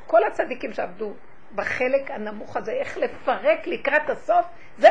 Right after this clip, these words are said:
מה שמפריע לגאולה, עץ הדעת. האמת לא יכולה להתגלות כל עוד אנחנו משתמשים בתודעה הזאת. אין שם אמת. יש שם דואליות. יש שם חיובי שלילי, אבל אין אמת. אין מה שבאמצע.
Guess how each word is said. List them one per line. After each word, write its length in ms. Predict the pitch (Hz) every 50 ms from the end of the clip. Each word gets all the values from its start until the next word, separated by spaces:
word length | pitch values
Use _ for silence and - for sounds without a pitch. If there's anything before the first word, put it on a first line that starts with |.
| 427
מה 60 | 403 330
שמפריע 520 | - - 339 302 208 - - - 214 214
לגאולה, 440 | 208 196 180 180 202 180 180 180 -
עץ 240 | - - 277 277 -
הדעת. 320 | 277 220 190 226 214 170 - - - - - - - - - - - - - - - - - - - - - - - - - - - - - - -
האמת 440 | 240 254 254 269 294 349 359 359 349
לא 80 | 311 311
יכולה 300 | 302 - 330 311 285 285
להתגלות 520 | 285 277 254 - 254 254 262 311 349 - - -
כל 300 | - - - 302 320 320
עוד 140 | 320 285 254
אנחנו 320 | 262 254 262 262 - - 262
משתמשים 480 | 254 247 - 269 233 208 - 339 440 427
בתודעה 460 | - 262 - - 262 240 202 240 240
הזאת. 220 | 247 - 214 202 - - -
אין 180 | - 392 415 403
שם 200 | - - 349 349 320
אמת. 240 | 302 247 254 214 - - - - - - - - - - - - - - - -
יש 240 | 233 294 302 302 -
שם 140 | 320 302 277 -
דואליות. 800 | 285 262 254 254 277 302 302 311 302 277 214 165 - - - - - - - - - - - - -
יש 140 | - 214 -
שם 140 | 262 233
חיובי 380 | 226 - 254 233 226 220 285 311
שלילי, 380 | 302 - 294 277 269 277 269 240
אבל 180 | 190 208 220
אין 140 | 240 277 302
אמת. 360 | 330 330 302 233 190 - -
אין 260 | - - 320 330 339
מה 80 | 311 294
שבאמצע. 680 | 285 - 277 214 262 254 254 254 247 - - - 180